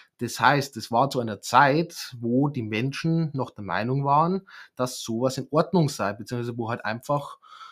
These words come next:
Leute mit dunkler Haut ziemlich benachteiligt wurden.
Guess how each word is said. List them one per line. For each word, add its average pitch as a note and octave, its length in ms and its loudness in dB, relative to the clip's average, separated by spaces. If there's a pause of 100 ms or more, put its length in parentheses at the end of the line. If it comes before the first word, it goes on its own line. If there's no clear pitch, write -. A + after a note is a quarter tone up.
(260)
Leute B2+ 320 4
mit C3 180 0
dunkler C3+ 380 -2
Haut C3 300 2
ziemlich C3 840 -4 (120)
benachteiligt D3 600 4
wurden. G2+ 400 -4